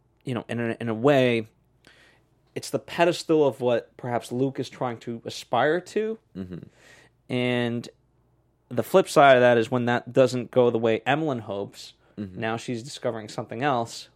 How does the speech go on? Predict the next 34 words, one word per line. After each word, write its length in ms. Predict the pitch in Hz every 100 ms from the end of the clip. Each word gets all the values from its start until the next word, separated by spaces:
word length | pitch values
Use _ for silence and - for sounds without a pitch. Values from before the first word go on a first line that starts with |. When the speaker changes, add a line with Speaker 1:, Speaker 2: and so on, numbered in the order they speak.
| _ -
Speaker 1:
with 220 | - -
Kate. 320 | - 113 - _ _ _
So 340 | - 113 110 -
Speaker 2:
Right. 80 |
Speaker 1:
I 20 | 113
wanna 180 | 120
get 140 | 113 92
your 160 | 110 110
perspective 540 | - - 107 - 110
on 140 | 107
all 180 | 107 107
of 60 | -
that. 180 | - - _ _ _ - -
Speaker 2:
As 240 | 104 107 -
to, 380 | 107 101 98 92 -
um, 560 | 95 87 80 71 58 - _ _ -
how 180 | 98 95
Luke 300 | 92 95 -
sees, 440 | - 92 90 80 - -
like, 240 | 90 82 87
uh, 220 | - 78 -
Oliver 420 | 92 90 92 87 87
and 100 | 80
Speaker 1:
Just 220 | 339 -
Speaker 2:
Emmeline 240 | 107 -
Speaker 1:
anything, 200 | 87 127
Speaker 2:
is 40 | -
Speaker 1:
that 160 | 131
the 100 | 127
whole 180 | 135 151
storyline, 800 | - - 139 175 131 113 104 110
and, 220 | 110 110 -
you 100 | 117
know. 220 | 107 120